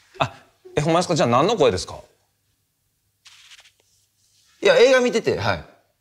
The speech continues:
Speaker 1: あ、映画見てたんですか？
Speaker 2: はい。
Speaker 1: えー、教えてください。大晦日に見る映画って何なんやろ？
Speaker 2: な、
Speaker 1: それ
Speaker 2: 何でもいいじゃないですか、そんなの。
Speaker 1: いや、教えてください。僕映画好きで。いや、僕はエロムービーの声に聞こえて。
Speaker 2: あ、いや、プロレス映画です。はい。
Speaker 1: ん？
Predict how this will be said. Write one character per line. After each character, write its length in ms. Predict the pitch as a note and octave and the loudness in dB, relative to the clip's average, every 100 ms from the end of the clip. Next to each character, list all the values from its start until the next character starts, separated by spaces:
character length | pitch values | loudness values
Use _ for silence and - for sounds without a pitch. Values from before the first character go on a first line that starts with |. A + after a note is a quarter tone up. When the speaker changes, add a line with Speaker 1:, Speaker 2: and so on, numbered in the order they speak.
| _ _ _ | _ _ _
Speaker 1:
あ、 140 | D3+ C3 | 0 2
映 140 | G#3 | 2
画 60 | A#3+ | 2
見 100 | A#3 | 0
て 60 | |
た 100 | F3 | -2
ん 20 | A#2+ | -4
で 40 | |
す 40 | - | -4
か？ 200 | D2+ - | -14 -10
Speaker 2:
は 160 | A#2+ A#2+ | -2 0
い。 120 | - - | 0 0
Speaker 1:
え 220 | E3+ E3+ | 0 0
ー、 60 | |
教 60 | D3+ | 0
え 160 | D#3 D#3+ | 0 0
て 60 | |
く 20 | |
だ 100 | D3+ | 0
さ 120 | C3 F2+ | 0 -4
い。 60 | - - | -8 -2
大 180 | E3+ A#3 | 2 4
晦 240 | B3+ A#3 | 2 2
日 100 | F3 | 2
に 80 | C3 | 2
見 120 | B2 | 0
る 100 | B2+ | 2
映 140 | C#3 B2+ | 2 2
画 80 | |
っ 40 | G2+ | -2
て 80 | F#2+ | -2
何 200 | G#2 A#2+ | -2 -2
な 80 | |
ん 20 | F#2 | -2
や 40 | |
ろ？ 40 | |
Speaker 2:
な、 60 | F2 | 0
Speaker 1:
そ 60 | E3 | 0
れ 60 | |
Speaker 2:
何 220 | C3+ D#3+ A3+ | 2 2 2
で 80 | |
も 80 | B3 | 0
い 40 | A3+ | 2
い 40 | |
じ 60 | A#3 | 0
ゃ 20 | |
な 60 | |
い 40 | D3+ | -2
で 20 | |
す 40 | |
か、 80 | G#2+ | -4
そ 60 | G2+ | -2
ん 40 | |
な 60 | B2+ | 0
の。 60 | |
Speaker 1:
い 20 | F#3 | 2
や、 60 | |
教 80 | B3 | 2
え 40 | |
て 60 | A#3 | 2
く 60 | G#3+ | 2
だ 60 | |
さ 80 | D3 | 2
い。 40 | |
僕 180 | C3 E3 | 2 2
映 120 | B3 | 4
画 100 | G3 | 2
好 80 | D3 | 0
き 80 | C#3 | -2
で。 320 | G2+ E2+ - _ _ _ _ _ _ _ _ _ | -2 -4 -12 _ _ _ _ _ _ _ _ _
い 60 | D3+ | -4
や、 80 | - - | -4 -2
僕 200 | D#3 G3 | 0 4
は 100 | B3+ | 4
エ 80 | A3+ | 4
ロ 80 | A#3+ | 4
ム 100 | B3+ | 2
ー 40 | |
ビ 100 | A3 | 2
ー 20 | D#3+ | 0
の 100 | C3 | 0
声 120 | C3+ | 0
に 80 | A#2 | -2
聞 60 | |
こ 100 | - | 0
え 60 | G#2+ | 0
て。 220 | B2+ B2 | 2 2
Speaker 2:
あ、 60 | E3+ | 2
い 40 | |
や、 120 | E3 | 0
プ 100 | D#3+ | 2
ロ 100 | B3 | 2
レ 60 | A#3+ | 2
ス 140 | A3+ | 2
映 80 | A3 | 2
画 100 | D3+ | 2
で 80 | G2 | -2
す。 120 | - | -8
は 120 | - E2 | -10 -10
い。 340 | - _ G#3 | -14 _ 0
Speaker 1:
ん？ 200 | D#4 | 0